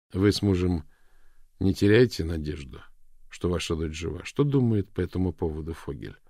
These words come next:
спросил Хесс. "Фредерик старается оградить нас от неприятностей, но сначала он был весьма озабочен, не скажется ли это негативно на моей работе.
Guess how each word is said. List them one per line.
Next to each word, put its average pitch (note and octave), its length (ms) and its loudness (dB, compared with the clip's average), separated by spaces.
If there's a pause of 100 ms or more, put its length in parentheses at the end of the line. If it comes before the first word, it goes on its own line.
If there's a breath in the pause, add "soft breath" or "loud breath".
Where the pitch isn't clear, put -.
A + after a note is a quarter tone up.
спросил - 480 -8
Хесс. - 380 -16 (960 loud breath)
"Фредерик C3 440 6
старается A#2+ 440 4
оградить A#2 420 0
нас E2+ 220 -4
от E2 160 -10
неприятностей, D#2 720 -4 (340 loud breath)
но A2 100 4
сначала A#2+ 420 6
он A2 120 4
был A2 140 4
весьма G#2+ 280 2
озабочен, G#2 600 0
не G2 140 2
скажется G#2 580 0
ли F#2+ 140 4
это F#2 180 0
негативно F2+ 540 -2
на F2 100 0
моей F2 200 0
работе. E2 380 -8